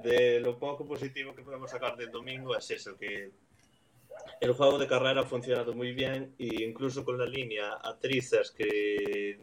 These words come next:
no daba abierto huecos han sabido encontrarlos. Ha habido muchas, bueno, muchos no, pero igual os explota más, que eran snaps en el que Rodgers jugaba con los dos detrás, con Aaron Jones y con A J Dillon.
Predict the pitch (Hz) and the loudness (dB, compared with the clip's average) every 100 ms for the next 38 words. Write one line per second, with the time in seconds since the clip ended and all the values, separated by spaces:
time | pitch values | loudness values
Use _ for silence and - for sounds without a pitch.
0 | 117 120 123 120 120 120 120 - 117 123 | -16 -2 0 2 2 2 2 0 2 4
1 | 120 127 - 135 123 123 123 120 113 107 | 2 -2 -10 0 0 2 -2 -2 -4 -4
2 | 98 104 104 - - - - - - - | 0 2 2 0 -16 -18 -18 -16 -16 -18
3 | - - - 135 135 143 147 147 143 - | -20 -20 -4 2 4 4 4 4 2 0
4 | 139 131 123 120 113 - 120 101 107 - | 4 6 6 4 2 -6 -8 -8 -10 -10
5 | - 117 92 - 101 101 104 123 127 139 | -4 -2 0 0 2 2 0 -2 2 4
6 | 147 131 120 117 120 107 - _ _ 113 | 2 0 2 2 -2 -6 -8 _ _ 0
7 | 110 110 113 123 127 127 135 131 131 123 | 4 6 6 6 2 0 0 -2 0 -2
8 | 113 107 117 113 123 123 127 120 120 120 | -2 0 0 4 2 2 0 0 2 2
9 | 117 113 110 117 110 98 110 104 - 104 | 2 2 2 0 0 -2 -2 -4 -6 -14
10 | 101 101 104 104 98 110 110 110 110 110 | -14 -14 -16 -18 -8 -8 -6 -6 -6 -6
11 | - 104 107 107 101 107 92 | -10 -6 -6 -4 -4 -4 -8